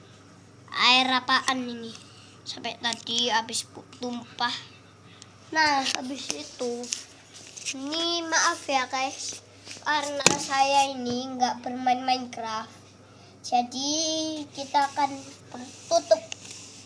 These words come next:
Eh, tunggu, tunggu. Nah. Oke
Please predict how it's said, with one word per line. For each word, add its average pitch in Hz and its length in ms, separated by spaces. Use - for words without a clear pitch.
Eh, 247 160
tunggu, 240 240
tunggu. 220 280
Nah. 240 240
Oke 381 240